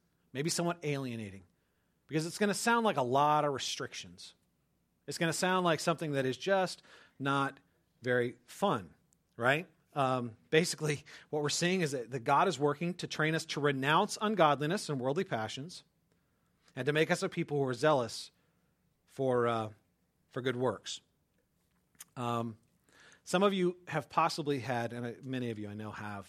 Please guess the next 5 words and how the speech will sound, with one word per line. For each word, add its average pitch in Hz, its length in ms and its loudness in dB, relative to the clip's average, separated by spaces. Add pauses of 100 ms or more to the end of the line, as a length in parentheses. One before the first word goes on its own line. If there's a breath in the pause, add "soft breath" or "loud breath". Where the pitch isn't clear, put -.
(100)
had 120 400 -8
your 120 260 -6
experience 131 720 -8 (1500)
of, 117 320 -12
uh, 110 240 -8